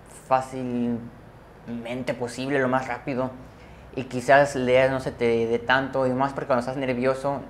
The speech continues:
el leer hace que la información no se te quede tanto, así que lo que les recomiendo es que escriban. Por ejemplo,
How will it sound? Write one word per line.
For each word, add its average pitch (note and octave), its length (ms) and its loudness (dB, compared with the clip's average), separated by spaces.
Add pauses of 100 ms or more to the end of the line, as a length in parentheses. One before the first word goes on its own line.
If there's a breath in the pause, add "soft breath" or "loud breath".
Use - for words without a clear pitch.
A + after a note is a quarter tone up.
(280)
el B2 160 2
leer A#2+ 360 4 (400 loud breath)
hace B2 280 -4
que B2+ 100 2
la A#2 80 2
información A#2+ 380 -2
no B2+ 40 -4
se - 120 -8
te A#2+ 120 -2
quede B2+ 180 4
tanto, C3+ 500 0
así - 180 -6
que A#2+ 400 -4 (140)
lo A#2+ 120 -2
que B2 120 -2
les A#2+ 100 0
recomiendo C3 400 -2
es D#3+ 120 0
que B2+ 160 0
escriban. A#2+ 500 0 (600 loud breath)
Por A#2 120 2
ejemplo, A#2 840 0